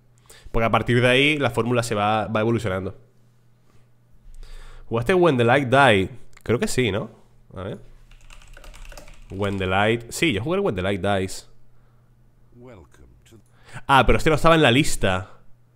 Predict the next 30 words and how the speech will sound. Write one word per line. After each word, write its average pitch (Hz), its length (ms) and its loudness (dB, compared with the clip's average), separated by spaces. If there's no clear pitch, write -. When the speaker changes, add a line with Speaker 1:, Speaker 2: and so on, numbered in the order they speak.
Speaker 1:
Este - 180 0
no 156 240 0
lo 156 60 2
tengo 170 140 2
en 151 40 4
la 147 60 2
lista 160 240 4
porque 127 160 0
no 120 60 0
había 151 140 2
salido, 117 460 0
tío, 90 220 -4
cuando 95 220 -6
creé 101 160 -2
la 113 100 0
lista. 90 500 -6
Ah, 110 120 -6
pero 110 100 0
es - 40 0
que - 60 -4
este 139 120 0
no 143 80 0
lo 139 60 0
he 117 40 -4
jugado. 98 260 -4
Este 120 140 -6
jugué 120 240 0
yo 123 100 2
la 120 120 2
demo 127 460 0